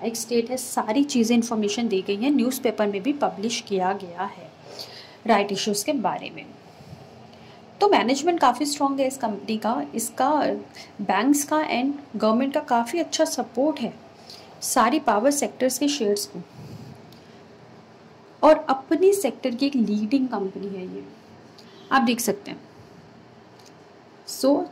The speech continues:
थोड़ा सा scroll down कर सकते हैं ताकि आप भी चीज़ को देख चुक-, देख सकें। Intimation under this regulation, अ, ये right issue से related जो भी आया था, इन्हों-,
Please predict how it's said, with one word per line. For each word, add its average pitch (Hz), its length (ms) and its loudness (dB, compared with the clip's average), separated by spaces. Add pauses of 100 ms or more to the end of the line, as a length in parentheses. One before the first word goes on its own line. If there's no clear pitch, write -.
थोड़ा 247 200 2
सा 240 120 -6
scroll 240 300 2
down 233 200 4
कर 240 120 4
सकते - 380 -2
हैं 349 220 0
ताकि 226 260 -2
आप 220 140 2
भी 196 140 -8
चीज़ 233 300 -6
को 240 80 -6 (180)
देख 202 200 6
चुक-, - 240 -10
देख 220 240 6
सकें। 254 280 -2 (960)
Intimation 233 500 4
under 233 300 4
this 233 200 2
regulation, 208 600 6 (280)
अ, 220 60 2 (380)
ये 220 180 4
right 208 280 2
issue 226 240 -4
से 240 180 -2
related 220 480 0
जो 214 180 2
भी 226 100 2
आया 202 220 0
था, 269 120 -4
इन्हों-, 247 300 -2